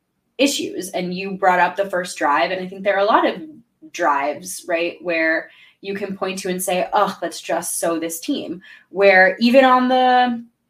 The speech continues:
final drive, where they're like, "Oh, they're driving. They're gonna, they're gonna, you know, the run game starts to work and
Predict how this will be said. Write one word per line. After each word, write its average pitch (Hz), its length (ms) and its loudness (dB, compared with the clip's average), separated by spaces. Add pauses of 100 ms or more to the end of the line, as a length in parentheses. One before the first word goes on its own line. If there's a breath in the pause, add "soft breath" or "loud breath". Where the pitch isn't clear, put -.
(360)
final 294 340 4
drive, - 640 -10 (540)
where 190 720 6 (380)
they're 214 140 2
like, 185 220 2
"Oh, 214 240 4
they're 170 140 -4
driving. 165 680 -6
They're 190 160 -4
gonna, 180 360 -4
they're 185 180 0
gonna, 185 260 -2
you 190 140 -8
know, 180 100 -2
the 165 140 -2
run 214 220 4
game 208 160 2
starts 208 320 -2
to 185 80 -8
work 202 400 6
and 156 180 -4